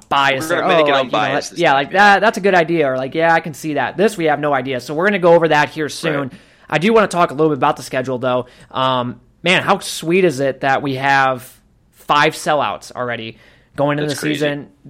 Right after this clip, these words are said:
Speaker 1: Um, this might be the first year since two thousand eleven that all seven are gonna be sellouts, which I'm pretty sure will happen. Uh, when I wrote this, South Dakota State at twenty-five hundred tickets left, Nebraska eleven hundred. I'm pretty sure the last time I saw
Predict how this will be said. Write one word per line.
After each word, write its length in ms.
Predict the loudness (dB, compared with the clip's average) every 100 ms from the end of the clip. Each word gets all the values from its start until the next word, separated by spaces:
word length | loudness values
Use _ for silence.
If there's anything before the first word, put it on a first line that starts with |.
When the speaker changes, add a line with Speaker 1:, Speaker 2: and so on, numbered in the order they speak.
| -8
Speaker 1:
Um, 540 | -4 -2 -4 -6 -10 -4
this 200 | -2 0
might 140 | 0
be 80 | 0
the 80 | -4
first 360 | -2 -2 -2
year 160 | -4 -4
since 260 | -4 -12 -16
two 240 | -10 -6
thousand 340 | 0 0 0 -4
eleven 420 | -2 -2 -4 -4
that 280 | -6 -6 _
all 200 | -2 -2
seven 480 | -4 -6 -4 -6 -10 _ _ -10
are 120 | -8
gonna 140 | -6
be 80 | -10
sellouts, 500 | -8 -4 -2 -2 -4
which 200 | -10 -10 -8
I'm 240 | -10 -10 -12
pretty 200 | -6 -6
sure 260 | -6 -6
will 140 | -6 -4
happen. 420 | -2 -2 -4 -8 -14 -20 _ _ _ _ -2
Uh, 260 | 2 2
when 100 | 2
I 80 | 2
wrote 320 | 6 6 6 4
this, 220 | 2 2
South 220 | 0 -2
Dakota 240 | -2 -6
State 220 | -4 -4 -4
at 100 | -6
twenty-five 380 | -8 -4 -4 -4
hundred 240 | -8 -6
tickets 380 | -8 -8 -10 -6
left, 280 | -6 -6 -8
Nebraska 420 | -4 -4 -4 -8
eleven 240 | -8 -6
hundred. 240 | -8 -8 -10
I'm 100 | -12
pretty 320 | -10 -8 -6
sure 180 | -6 -6
the 60 |
last 200 | -6 -6
time 120 | -10 -14
I 40 |
saw 420 | -8 -6 -4 -6